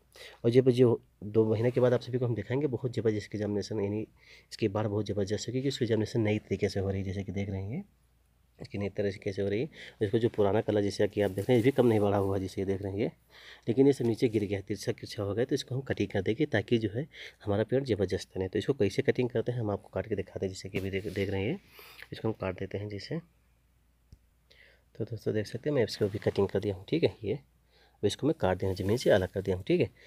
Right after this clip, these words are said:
अब ये जिसमें से चार कल्ला हम नए नए रोक लिए हैं, अब इसमें देखते हैं कौन सा ज़बरदस्त जाता है। जैसे चार पेड़ है, चार कल्ला है, अब इसे कटिंग करने के बाद, जैसे कटिंग किए, ये इसमें हम मट्टी लगा देते हैं कि ये फटेगा नहीं, ठीक। बस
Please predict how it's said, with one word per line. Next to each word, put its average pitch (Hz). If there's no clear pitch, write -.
अब 113
ये 156
जिसमें 139
से 147
चार 104
कल्ला 107
हम 123
नए 101
नए 107
रोक 98
लिए 92
हैं, 98
अब -
इसमें 123
देखते 120
हैं -
कौन 113
सा 110
ज़बरदस्त 95
जाता 92
है। 98
जैसे 101
चार 98
पेड़ 98
है, 131
चार 98
कल्ला 95
है, 135
अब -
इसे -
कटिंग 101
करने 104
के 101
बाद, 113
जैसे 107
कटिंग 107
किए, 135
ये 117
इसमें 120
हम 127
मट्टी 104
लगा 104
देते 104
हैं 160
कि 156
ये 165
फटेगा 95
नहीं, 92
ठीक। 175
बस -